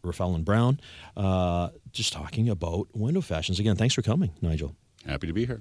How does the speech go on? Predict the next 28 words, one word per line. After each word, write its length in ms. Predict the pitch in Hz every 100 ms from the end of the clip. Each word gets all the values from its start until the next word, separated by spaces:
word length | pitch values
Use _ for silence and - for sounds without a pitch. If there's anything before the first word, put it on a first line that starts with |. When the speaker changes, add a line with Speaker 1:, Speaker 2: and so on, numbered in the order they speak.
| -
Speaker 1:
I 60 | 135
wanna 140 | 208
talk 160 | 269 339
about 160 | 127
tech 240 | - 175 -
for 100 | 190
a 60 |
minute 180 | 156 107
here, 180 | 98 98
'cause 360 | - - - 156
this 40 |
is 100 | 247
one 160 | 247 240
of 60 |
these 140 | 175 131
neat 200 | 143 165
things 220 | 151 139
that 100 | 110
we 100 | 110
see. 140 | 104 101
I 100 | 120
have 140 | 175
a 60 | 156
property 320 | 143 147 131
right 180 | 117 98
now. 140 | 113
It's 100 | 117
got 140 | 104